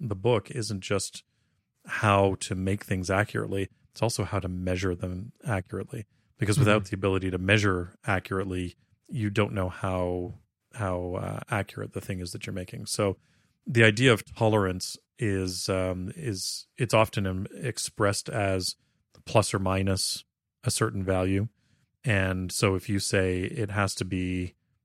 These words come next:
Speaker 1: one inch plus or minus a thousandth of an inch, then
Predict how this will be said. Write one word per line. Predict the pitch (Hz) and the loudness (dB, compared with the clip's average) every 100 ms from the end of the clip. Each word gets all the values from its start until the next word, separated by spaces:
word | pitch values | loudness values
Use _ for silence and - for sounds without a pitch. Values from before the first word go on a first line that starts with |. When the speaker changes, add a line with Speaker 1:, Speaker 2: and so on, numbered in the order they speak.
| _ | _
Speaker 1:
one | 127 98 101 98 | -4 2 4 4
inch | 92 95 - - - | 0 -2 -4 -6 -2
plus | - 101 98 | 0 2 0
or | |
minus | 95 95 95 92 - - - _ _ _ | 0 0 0 0 -2 -6 -10 _ _ _
a | - | -2
thousandth | - 98 90 92 | 4 4 2 -2
of | 95 | 0
an | 95 | 2
inch, | 101 87 - - _ _ _ _ | 2 0 -4 -8 _ _ _ _
then | - 101 98 95 95 92 | -2 4 4 4 2 -2